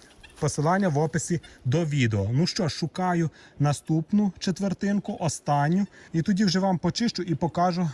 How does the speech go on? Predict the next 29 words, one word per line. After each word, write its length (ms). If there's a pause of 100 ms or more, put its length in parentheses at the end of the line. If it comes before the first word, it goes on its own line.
жетон. 560
Насправді 560
це 160
чудове 480
поповнення 540
колекції. 640 (160)
Хоча 340
він 100
поламаний, 720 (640)
але 440 (160)
все 260
одно 600
латунний 540
жетон. 400
У 40
мене 180
є 160
латунні 460
жетони, 500
але 220
маленькі, 640
раннього 420
типу. 440
А 140
такі 340
великі, 640 (300)
з 160
лінією 520
зламу, 600